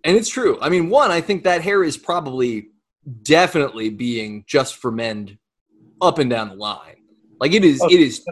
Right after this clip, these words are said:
Speaker 2: it should
Speaker 1: too
Speaker 2: have some gray in there, but there's no
Speaker 1: Yeah,
Speaker 2: gray.
Speaker 1: it is too perfectly black and, and
Speaker 2: <laughs>
Speaker 1: slicked back.
Speaker 2: Yeah.
Speaker 1: Um, so there's that. But I'm, I'm with you. I'm with you. He makes a good pie,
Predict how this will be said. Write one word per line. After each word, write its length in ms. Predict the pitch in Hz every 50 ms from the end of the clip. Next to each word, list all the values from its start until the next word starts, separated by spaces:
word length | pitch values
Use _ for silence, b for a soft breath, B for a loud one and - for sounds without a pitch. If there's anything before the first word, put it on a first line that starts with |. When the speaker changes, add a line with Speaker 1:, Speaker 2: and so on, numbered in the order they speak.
| - -
Speaker 2:
it 80 | 170 147
should 300 | - - - 185 196 196
Speaker 1:
too 60 | 151
Speaker 2:
have 200 | 170 185 180 180
some 140 | 190 175 160
gray 340 | 147 156 175 180 180 175 185
in 120 | 185 180
there, 360 | 180 180 185 185 185 185 180
but 80 | - -
there's 140 | 139 135 220
no 40 | 403
Speaker 1:
Yeah, 200 | 381 - 226 -
Speaker 2:
gray. 100 | - - -
Speaker 1:
it 160 | - 320 349 339
is 260 | 254 202 180 143 -
too 360 | - - - 277 302 294 220
perfectly 640 | - - 208 208 196 - 175 160 - 143 139 135 127
black 340 | 107 127 131 131 123 120 -
and, 200 | 117 113 113 107 -
and 240 | 123 123 113 113 104
Speaker 2:
<laughs> 80 | - -
Speaker 1:
slicked 320 | 117 151 135 - - - 107
back. 420 | 143 135 110 98 87 80 80 _ _ - - -
Speaker 2:
Yeah. 200 | - 214 185 151 151
Speaker 1:
Um, 440 | 143 139 139 135 131 120 123 120 -
so 160 | - - 233
there's 220 | 226 254 240 160
that. 320 | 156 170 127 107 90 - _ _ _ _ _ _ _
But 400 | - 294 294 - 131 117 - - - -
I'm, 140 | 330 403 403
I'm 180 | 294 330 392 427
with 200 | 440 415 - 214
you. 240 | 113 95 92 - -
I'm 120 | - 285
with 140 | 302 - -
you. 220 | 127 104 95 98 113
He 120 | 151 175
makes 240 | 180 196 202 190 -
a 80 | 220 190
good 180 | 208 196 -
pie, 400 | - 135 117 110 110 117 139 151